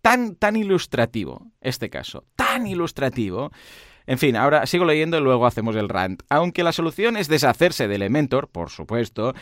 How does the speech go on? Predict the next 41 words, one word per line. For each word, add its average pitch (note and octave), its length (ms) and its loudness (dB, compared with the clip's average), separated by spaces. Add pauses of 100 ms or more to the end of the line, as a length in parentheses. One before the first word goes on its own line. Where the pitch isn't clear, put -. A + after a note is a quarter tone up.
(220)
y G3 300 -2
o D#3 180 6
cambiar C3 320 4
de B2 100 2
hosting C3+ 400 -2
para G2 160 -2
uno G#2 220 -2
más G2+ 200 -6
potente, C3+ 540 -2
por B2 120 -6
ejemplo F#2+ 260 -8
SiteGround, A#2+ 520 -2
jaja", A#2+ 460 -2
<laughs> - 120 -8
esto - 260 -4
lo B2+ 80 -2
estoy B2+ 220 -2
leyendo, A#2+ 360 0
lo G#2+ 60 0
dice B2 240 0
así A#2 180 -6
tal G#2+ 160 -6
cual, F#2 260 -6
¿eh? C#3+ 100 -4 (420)
"Me D#3 140 0
gustaría D#3+ 540 4
saber E3 420 4
si D#3+ 140 -2
alguna D3 340 0
vez D#3 200 0
habéis C3+ 220 0
tenido C#3+ 260 -2
problemas B2 380 -2
al A2+ 80 2
utilizar A2+ 480 -2
builders A#2+ 380 0
en G#2 100 -6
webs B2+ 220 -4
con G#2+ 100 -6
mucho G#2+ 220 -4
tráfico. B2 420 -4